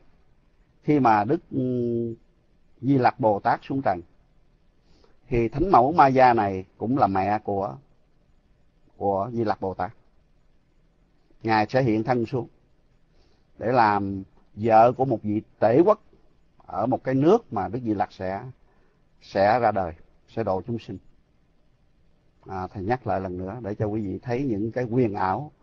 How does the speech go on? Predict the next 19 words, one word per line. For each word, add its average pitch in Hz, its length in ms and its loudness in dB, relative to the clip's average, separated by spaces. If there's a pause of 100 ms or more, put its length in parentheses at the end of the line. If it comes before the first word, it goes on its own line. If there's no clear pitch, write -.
(480)
của 98 300 -4
những 120 300 -4
cái, 131 280 -2 (380)
những 104 340 -4
cái 131 400 -2 (320)
cơ 147 240 4
trời 95 340 2 (400)
mà 98 240 0
Đức 147 180 -2
Thánh 170 200 0
Mẫu, 120 340 0 (580)
Ngài 110 560 2 (280)
sẽ 110 160 -4
xuống 185 300 -2
trần 104 200 -2
gian 113 240 2
một - 120 -10
lần 95 180 -4
nữa 92 200 -8